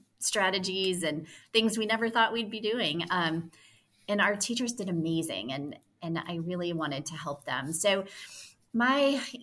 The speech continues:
my background as a social worker and as a nurse, um, really, I, a talent I think I have is bringing people together. Um, and in my volunteer work, um, with kids that are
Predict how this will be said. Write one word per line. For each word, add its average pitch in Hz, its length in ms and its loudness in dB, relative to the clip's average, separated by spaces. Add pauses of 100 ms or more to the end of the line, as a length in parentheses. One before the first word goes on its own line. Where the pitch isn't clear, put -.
(140)
my 233 220 2
background 196 420 2
as 170 140 0
a 170 40 0
social 226 320 0
worker 214 220 2
and 202 240 0
as 175 100 -2
a 180 60 -2
nurse, 165 460 2 (100)
um, 160 360 -4 (520)
really, 202 400 0
I, 175 580 -2 (440)
a 185 120 -18
talent 185 480 -4
I 175 80 -4
think 185 220 -6
I 165 60 2
have 170 500 4
is - 140 -8
bringing 226 320 -2
people 233 280 -6
together. 220 560 0 (500)
Um, 170 500 0 (560)
and 208 260 0
in 190 140 0
my 175 180 2
volunteer 175 540 0
work, 175 340 0 (180)
um, 170 300 -2
with 175 200 -6
kids 170 420 -4
that 175 140 -2
are 165 320 0